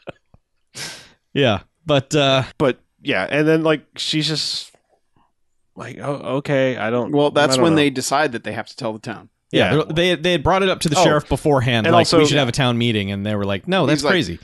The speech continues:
Speaker 3: "No, summer's our best season. We can't tell everyone there's this giant demon shark
Speaker 1: Yeah.
Speaker 3: going around."
Speaker 1: And also, it was like, "Well, this town's, this is a Christian town. You tell them there's a demon, they'll all just lose their goddamn minds."
Speaker 2: Yeah. The
Speaker 3: Mm-hmm.
Speaker 2: other, the other side of this is if the demon inhabits her body,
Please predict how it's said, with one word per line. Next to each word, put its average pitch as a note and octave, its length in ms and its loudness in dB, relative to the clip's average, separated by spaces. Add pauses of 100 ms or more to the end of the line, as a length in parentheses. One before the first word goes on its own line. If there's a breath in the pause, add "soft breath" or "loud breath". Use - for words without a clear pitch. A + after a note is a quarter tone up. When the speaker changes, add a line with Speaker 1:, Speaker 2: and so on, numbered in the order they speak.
(160 loud breath)
Speaker 3:
"No, D#3+ 320 0
summer's D#3+ 340 -2
our E3 120 2
best F3 200 0
season. D3 360 -4
We D3+ 100 -6
can't - 300 -8
tell A#2+ 180 -2
everyone A#2+ 220 -4
there's A#2 180 -2
this A2 140 -6
giant B2 480 -2 (120)
demon C#3 360 -2
shark C#3+ 320 0
Speaker 1:
Yeah. F#3 240 2
Speaker 3:
going D3 180 4
around." D#3 320 4
Speaker 1:
And F3+ 160 4
also, F3+ 300 2
it E3 100 2
was D#3 160 0
like, D3 420 -2
"Well, D3+ 200 -4
this D3 180 -2
town's, C#3+ 440 0
this C#3+ 260 -4
is C3 40 -2
a B2+ 60 -2
Christian B2+ 360 -2
town. A#2+ 260 0
You A2+ 80 -2
tell C3 160 2
them A#2 60 -2
there's A2+ 200 0
a G2+ 60 -8
demon, G#2 360 -4
they'll G#2 120 0
all G2 180 0
just G2 220 -6
lose G2+ 180 -4
their F#2+ 100 -6
goddamn F#2 520 -4
minds." F#2 260 -6
Speaker 2:
Yeah. G2+ 80 -2
The C#3 280 0
Speaker 3:
Mm-hmm. C3 80 2
Speaker 2:
other, C#3+ 220 2
the C3 140 0
other B2 240 2
side B2+ 220 -2
of G#2+ 80 2
this G2 180 -4
is G2+ 100 -8
if G2+ 160 -8
the G#2 140 -6
demon G#2+ 380 -4
inhabits F#2+ 340 -4
her B3+ 240 0
body, F#2 380 -2